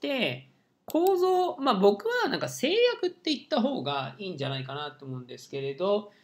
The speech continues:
そういうものが存在するってことなんですね。で、なんかこれだけだと意味が当然わかんないと思うんで、もう少し詳しく見ていくとね、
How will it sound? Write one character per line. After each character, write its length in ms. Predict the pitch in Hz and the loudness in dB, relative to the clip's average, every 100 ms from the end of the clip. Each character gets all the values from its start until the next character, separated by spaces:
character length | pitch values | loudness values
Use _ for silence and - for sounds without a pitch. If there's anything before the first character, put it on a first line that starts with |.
| _ | _
そ 300 | - 320 370 | -8 -2 2
う 20 | |
い 80 | 381 | 2
う 80 | 381 | 2
も 100 | 359 | 2
の 140 | 370 | 2
が 200 | 247 143 | 2 0
存 240 | 135 180 170 | -2 -4 0
在 200 | 165 156 | -2 -2
す 120 | 175 | -2
る 60 | 175 | -4
っ 40 | |
て 140 | 175 | -6
こ 80 | 117 | -12
と 80 | 113 | -12
な 80 | 117 | -16
ん 60 | |
で 100 | 110 | -20
す 100 | - | -12
ね。 220 | 151 151 - _ _ _ | -10 -10 -12 _ _ _
で、 140 | 277 | -2
な 80 | 302 | 0
ん 40 | 285 | 0
か 60 | |
こ 140 | - 226 | 2 2
れ 80 | |
だ 100 | 381 | 4
け 80 | 403 | 4
だ 100 | 381 | 2
と 220 | 135 156 | 2 0
意 80 | 165 | 2
味 80 | 226 | 0
が 80 | 175 | 0
当 140 | 180 | 0
然 100 | 165 | 0
わ 60 | 165 | 2
か 100 | 208 | 2
ん 60 | |
な 60 | 165 | 2
い 40 | 135 | -2
と 60 | |
思 160 | 135 131 | -4 -4
う 20 | |
ん 120 | 123 | -4
で、 220 | 139 131 | -2 -2
も 120 | 127 175 | -2 -4
う 60 | |
少 80 | 175 | -4
し 80 | - | -4
詳 180 | - 151 | -2 -4
し 60 | |
く 80 | 131 | -4
見 100 | 135 | -8
て 80 | 127 | -8
い 60 | 117 | -12
く 80 | - | -14
と 120 | 120 | -10
ね、 260 | 139 226 | -10 -10